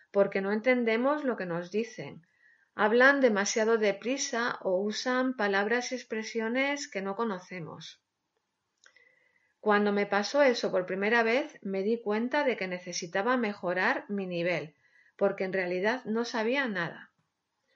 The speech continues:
La primera vez que te pasa es frustrante porque te das cuenta de que en realidad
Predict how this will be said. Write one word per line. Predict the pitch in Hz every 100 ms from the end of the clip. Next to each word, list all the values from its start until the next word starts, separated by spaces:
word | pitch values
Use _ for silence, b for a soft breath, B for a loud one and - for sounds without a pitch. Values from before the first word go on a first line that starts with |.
| b b b b b b
La | 220 208
primera | 202 208 240 294
vez | 320 -
que | 285
te | 262
pasa | 262 277 285 254 254 -
es | 208 233 254
frustrante | 208 208 - 240 294 277 170
porque | 170 170 170 185
te | 185
das | 196 240
cuenta | - 240 269 285 320 311
de | 220 208 196
que | 190 180 -
en | 190 190
realidad | 190 175 180 185 220